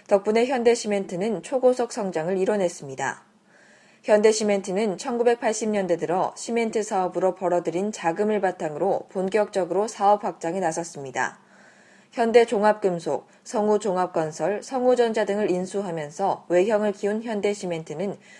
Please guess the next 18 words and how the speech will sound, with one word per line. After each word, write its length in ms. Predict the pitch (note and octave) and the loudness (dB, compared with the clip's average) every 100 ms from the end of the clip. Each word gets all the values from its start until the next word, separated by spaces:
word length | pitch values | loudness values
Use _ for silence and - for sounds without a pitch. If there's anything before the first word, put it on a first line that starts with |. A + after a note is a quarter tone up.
| - _ | -20 _
천구백구십오 680 | C#4+ A#3+ A#3 G#3+ G#3 G3+ F3 | -2 2 4 4 2 2 2
년부터 600 | F3 F3 D3+ - G3+ F3 | 2 -2 -6 -4 2 2
성우그룹이라는 960 | E3+ B3+ B3 A3+ A3 G3+ F#3+ E3 F#3 G3 | 2 0 2 4 2 2 2 0 -2 -4
기업 320 | - G3 G3 | 0 2 2
집단명을 600 | G3+ E3 G#3 G3+ G3 E3+ | -2 0 2 2 0 -2
쓰며 340 | E3 C#3+ C3 - - _ | -6 -8 -10 -12 -20 _
대기업의 480 | F#3 F3+ G3 F#3 F#3 | 0 4 6 4 2
면모를 460 | E3+ D#3+ D3 E3+ | -2 -4 -2 -2
과시했습니다. 920 | G3 E3 E3 E3 D#3+ C3+ B2+ B2 - - _ _ _ _ _ _ - _ _ _ _ _ _ _ _ _ _ _ _ _ _ | -2 -4 -2 -4 -4 -12 -4 -4 -4 -12 _ _ _ _ _ _ -20 _ _ _ _ _ _ _ _ _ _ _ _ _ _
창업주인 640 | - A#3 A#3+ A#3 A3+ A#3 | 4 6 4 4 4 4
고 220 | A3 G#3+ G#3+ | 4 2 4
정순영 580 | G#3+ F#3+ A3+ A3+ A3 | 2 0 0 0 2
회장은 540 | G#3+ F#3+ E3+ G3 G3 C3 | 0 0 0 -2 -4 -6
천구백구십칠 880 | - A3+ A#3 A3+ G#3+ G#3 F#3+ - F3 | -6 0 2 4 2 0 0 0 0
년 240 | F3+ A3 | 2 0
경영 440 | G#3 G3 F#3 A3 G#3+ | -2 -2 2 2 2
일선에서 540 | F3 F3+ A3 G#3 G#3 | 2 2 0 0 0
물러나며 760 | E3+ E3+ F3 D3+ C#3 F3+ D3 | 0 0 0 -2 -4 -2 -4